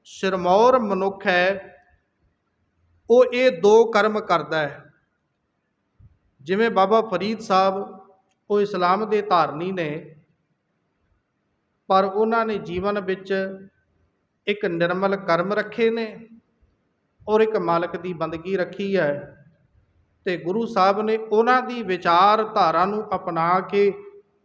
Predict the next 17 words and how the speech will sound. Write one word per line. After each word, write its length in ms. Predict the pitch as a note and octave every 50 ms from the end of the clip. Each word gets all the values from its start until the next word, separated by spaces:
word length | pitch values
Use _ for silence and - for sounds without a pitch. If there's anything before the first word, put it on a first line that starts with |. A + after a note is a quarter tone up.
| -
ਉਹਨਾਂ 260 | A3 A3+ A3 B3 A#3+
ਨੂੰ 160 | A#3+ A#3 G3+ E3
ਗੁਰੂ 180 | F3 F#3 G3+
ਗ੍ਰੰਥ 240 | F3+ F3+ F#3+ G#3 G3+
ਸਾਹਿਬ 280 | G3 G3+ G3 F#3 F3+ F3
ਮਹਾਰਾਜ 380 | F3 F3+ F#3 F3+ F3 E3+ E3+
ਜੀ 60 | F3
ਦੇ 120 | F3 F3+ F3+
ਵਿੱਚ 220 | F3+ F3+ F3 - - F#3
ਅਸਥਾਨ 360 | F3+ - - F#3 F3 F3 F3
ਦੇ 140 | D#3+ D#3 D3+
ਦਿੱਤਾ। 380 | C#3+ C#3+ C#3+ D3 - B2+ A#2+ B2 _ _ _ _ _ - _ - _ _ _ _ _ _ _ _ _ _ _ _ _ _
ਸਾਧੂ 420 | _ - - F#3+ G3+ G#3+ A#3 B3+
ਦੀ 140 | A#3 C4 B3+
ਡੈਫੀਨੇਸ਼ਨ 680 | G#3+ G3 G3+ - G#3 G3+ G#3 G#3+ G#3+ G#3+ A#3+ A#3 A3+
ਕੀ 280 | A3+ A3+ A3 G#3+ G3+ F3
ਹੈ? 320 | D3 C#3 C3 C3+ C#3 -